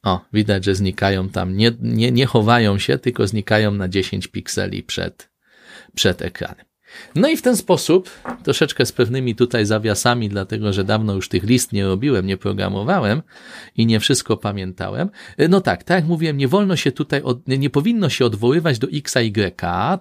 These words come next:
Te składowe tu powinny być składowymi private. E, czyli powinny być niedostępne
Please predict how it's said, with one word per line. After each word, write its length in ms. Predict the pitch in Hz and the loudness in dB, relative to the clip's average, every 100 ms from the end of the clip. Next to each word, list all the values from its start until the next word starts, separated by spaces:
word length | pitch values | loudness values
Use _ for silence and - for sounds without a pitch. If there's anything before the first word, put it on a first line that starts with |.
| - | -2
Te 160 | 170 | 0
składowe 640 | - - 127 107 143 143 110 | 0 0 -2 0 -2 -2 -6
tu 300 | - 151 240 | -2 -2 0
powinny 500 | - 123 196 269 220 | 0 0 0 -4 -4
być 160 | 185 | -4
składowymi 640 | - 156 113 135 180 175 165 | -4 -2 -2 -2 -2 -2 -4
private. 600 | - 139 92 - - - _ _ - - - - - - _ _ _ _ _ - | 0 2 2 -2 -16 -20 _ _ -20 -20 -20 -20 -20 -20 _ _ _ _ _ -6
E, 260 | 110 98 113 | -2 0 0
czyli 340 | - 156 233 | 2 2 2
powinny 440 | - 131 156 185 135 | 0 0 0 -2 0
być 360 | 139 156 - _ - | -2 -4 -10 _ -6
niedostępne 1040 | 107 165 165 - 123 117 110 127 147 196 | -2 0 0 0 -2 -2 -4 -2 0 0